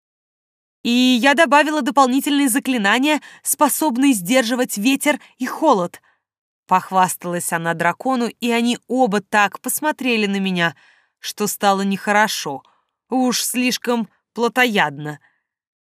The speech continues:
"Я до краев полна магии.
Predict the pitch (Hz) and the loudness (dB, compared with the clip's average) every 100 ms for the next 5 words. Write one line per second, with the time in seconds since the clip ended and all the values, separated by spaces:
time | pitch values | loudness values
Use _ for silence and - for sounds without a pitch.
0 | _ _ _ _ _ _ _ _ _ - | _ _ _ _ _ _ _ _ _ -6
1 | 254 254 262 262 247 254 - 269 277 302 | 0 4 4 4 4 0 2 2 2 2
2 | 233 - 226 220 220 214 220 240 190 165 | 0 2 2 2 2 0 2 2 0 0
3 | 190 190 | 0 0